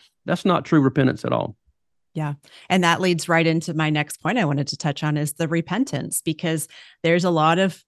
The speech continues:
Speaker 2: believers today that think, "I just need to do it once," that they're, they don't understand the sanctification process.
Speaker 1: Mm-hmm.
Speaker 2: So with repentance, so if we go back to, okay, we take the thoughts captive, like, you know, who,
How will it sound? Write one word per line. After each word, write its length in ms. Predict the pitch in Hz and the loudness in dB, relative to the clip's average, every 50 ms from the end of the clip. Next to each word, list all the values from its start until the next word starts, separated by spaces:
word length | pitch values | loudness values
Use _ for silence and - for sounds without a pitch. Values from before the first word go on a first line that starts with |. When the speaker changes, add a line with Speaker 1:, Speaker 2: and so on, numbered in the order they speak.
| _ - | _ -2
Speaker 2:
believers 520 | - 196 202 214 233 233 233 226 240 220 - | -2 0 2 2 0 0 0 -2 -2 -2 -2
today 380 | - 208 214 247 277 254 202 | -4 -2 0 2 2 2 2
that 240 | 190 180 180 160 - | 2 2 0 -2 0
think, 220 | - 185 180 175 185 | 0 0 0 0 0
"I 100 | 175 175 | 0 0
just 220 | 170 180 170 - | 0 -2 -4 -2
need 160 | 196 196 165 | -4 -4 -2
to 80 | 196 196 | -2 -2
do 240 | 180 214 208 214 - | 0 0 0 0 0
it 80 | - | -2
once," 480 | - 226 233 226 214 190 - - - - | -2 -2 -2 -2 -2 -4 -6 -8 -8 -6
that 200 | - 180 165 - | -4 -4 -4 -2
they're, 200 | - 185 185 180 | -2 -2 -2 -2
they 480 | - 180 175 165 - - _ - 180 | -4 -4 -4 -4 -6 -6 _ 0 0
don't 180 | 170 170 165 165 | 2 2 2 2
understand 460 | 170 170 180 170 - - 180 202 190 | 2 0 0 -2 -2 0 0 0 0
the 60 | 175 | 0
sanctification 760 | 165 - 170 165 156 - 160 - 160 - 175 165 - - 147 147 | -2 0 -2 -2 -2 -4 -8 -12 -8 -6 -6 -6 -6 -6 -10 -8
process. 600 | - 180 180 247 269 - 160 135 120 123 131 139 | -6 -4 -2 -2 -2 -2 -2 -2 0 0 0 0
Speaker 1:
Mm-hmm. 200 | 123 123 151 175 185 139 127 - _ | -2 0 -2 -4 -4 -6 -12 -20 _
Speaker 2:
So 580 | - - - - 208 202 196 190 185 180 175 175 - - _ _ _ _ _ _ - | -10 -8 0 2 4 4 6 4 4 2 0 -2 -8 -20 _ _ _ _ _ _ -6
with 260 | - 180 226 339 - - | -2 0 0 0 0 -2
repentance, 800 | 190 175 170 - 165 151 151 - 160 147 151 185 170 - - - - | -2 -2 -2 -2 -2 -2 -2 -2 -2 -2 -2 -2 -4 -6 -8 -8 -8
so 100 | - 190 | -6 -4
if 80 | 175 | -2
we 80 | - 190 | -2 -2
go 200 | 185 226 240 254 | 0 2 2 2
back 320 | 233 214 185 185 185 - | 2 4 2 2 0 -2
to, 240 | - - 180 165 160 160 | -6 -2 0 2 2 0
okay, 240 | 160 - 175 156 | 0 0 -2 0
we 160 | 143 151 156 156 | 0 0 -2 -2
take 260 | - 196 190 196 - | 0 0 0 0 0
the 120 | - 214 | -4 -4
thoughts 340 | - - 185 170 165 - - | -2 0 0 0 0 0 -4
captive, 600 | - - 151 143 139 - - 147 143 147 143 - | -6 -2 -2 -2 -2 -4 -6 -6 -4 -6 -6 -4
like, 240 | 151 143 143 - _ _ _ _ _ _ _ | -4 -4 -4 -6 _ _ _ _ _ _ _
you 140 | - 156 147 | -4 -2 -2
know, 200 | 131 135 139 139 | -2 -2 -4 -6
who, 180 | - - - | -8 -14 -18